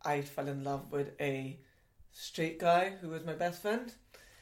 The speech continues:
And I was like, "Well, I can't deny this anymore." And I kept trying to deny it, and I was hurting myself over it. And then I was like, "Cool, right, it's twenty seventeen. Gonna have to tell someone before I just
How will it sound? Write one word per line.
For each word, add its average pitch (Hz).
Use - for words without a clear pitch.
And 165
I 165
was 165
like, 160
"Well, 214
I 214
can't 240
deny 220
this 208
anymore." 170
And 160
I 160
kept -
trying 165
to 165
deny 156
it, 151
and 160
I -
was 147
hurting 165
myself 156
over 151
it. 147
And 156
then 156
I 156
was 151
like, -
"Cool, 247
right, 220
it's -
twenty 233
seventeen. 214
Gonna 220
have 226
to -
tell 208
someone 185
before 165
I 160
just 185